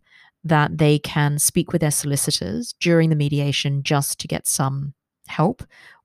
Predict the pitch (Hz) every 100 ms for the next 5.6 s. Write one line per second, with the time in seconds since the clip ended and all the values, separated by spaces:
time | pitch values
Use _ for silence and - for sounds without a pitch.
0 | - 151 143 - 147 - - 139 139 143
1 | - - - - - - _ _ _ -
2 | - _ _ _ _ _ _ - 170 202
3 | 208 233 220 175 160 - 156 - 156 214
4 | - 196 190 190 196 185 170 160 156 151
5 | 147 - - 156 -